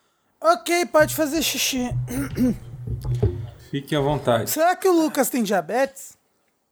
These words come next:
Speaker 2: É, por que essa pergunta? Assim, o que que ele fez pensar isso?
Speaker 1: Porque ele faz muito xixi.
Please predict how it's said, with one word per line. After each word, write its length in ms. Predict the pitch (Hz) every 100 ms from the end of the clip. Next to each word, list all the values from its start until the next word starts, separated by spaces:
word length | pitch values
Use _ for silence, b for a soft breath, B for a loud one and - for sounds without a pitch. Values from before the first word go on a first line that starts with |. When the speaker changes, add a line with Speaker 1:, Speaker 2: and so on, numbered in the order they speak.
| _ _ _ _ _ _ _ _ _ _ _ _ _ -
Speaker 2:
É, 460 | 143 143 139 135 330
por 140 | -
que 80 | 240
essa 180 | 165 156
pergunta? 440 | 147 131 131 110
Assim, 160 | 139 131
o 40 |
que 140 | 120 147
que 80 | 147
ele 80 |
fez 220 | 139 139 -
pensar 340 | 135 110 135
isso? 200 | 117 117
Speaker 1:
Porque 180 | 294 240
ele 100 | 202
faz 180 | 240 208
muito 200 | 202 190
xixi. 420 | 269 - 330 294